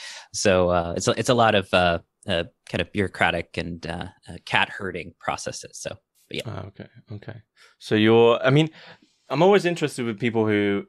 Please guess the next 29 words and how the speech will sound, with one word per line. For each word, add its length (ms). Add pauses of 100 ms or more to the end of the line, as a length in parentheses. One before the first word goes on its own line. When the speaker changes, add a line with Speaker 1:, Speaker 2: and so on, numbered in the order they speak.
(100)
Speaker 2:
who 180
are 420 (220)
scholars 460
of 100
a 60
specific 480
thinker, 260
and 80
it's 120
clear 200
that 140
they've 160
spent 360 (440)
sort 240
of, 120 (260)
I 40
haven't 120
really 120
asked 220
this 120
before, 360
and 80
I've 80
always 220
been 100
intrigued, 360 (320)
but 120
I 40
mean, 280